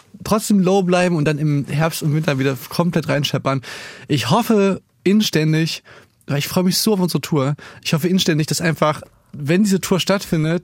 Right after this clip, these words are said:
dann quasi die Verschärfung, die dann wieder stattfindet, einfach so ist wie, okay, dann müsst ihr euch halt vorher testen. Weil ich muss, finde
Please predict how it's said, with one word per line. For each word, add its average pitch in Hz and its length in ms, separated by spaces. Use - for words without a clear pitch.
dann 147 280
quasi 139 580
die 151 100
Verschärfung, 170 640
die 151 80
dann 147 160
wieder 143 140
stattfindet, 147 440
einfach 139 180
so 143 100
ist 135 260
wie, 127 280
okay, 143 180
dann 143 100
müsst 147 160
ihr 135 40
euch 107 80
halt 135 100
vorher 135 200
testen. 117 440
Weil 151 140
ich - 100
muss, 190 180
finde 214 260